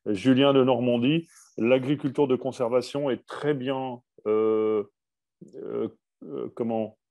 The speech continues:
euh, maîtrisée, et, euh, et de plus en plus de gens, même de journalistes non agricoles,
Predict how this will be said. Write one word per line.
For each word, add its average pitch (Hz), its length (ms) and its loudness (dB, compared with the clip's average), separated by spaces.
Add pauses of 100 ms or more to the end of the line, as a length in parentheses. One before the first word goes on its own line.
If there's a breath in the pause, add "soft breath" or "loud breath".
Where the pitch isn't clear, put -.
(120)
euh, 104 200 -2
maîtrisée, 143 760 0 (380 soft breath)
et, 117 300 2
euh, 120 720 0
et 117 200 2
de 117 120 2
plus 139 260 -2
en 135 100 -4
plus 147 400 -6
de 117 280 2
gens, 143 380 -4
même 127 320 -6
de 117 220 0
journalistes 143 800 -2
non 135 480 -2
agricoles, 139 640 0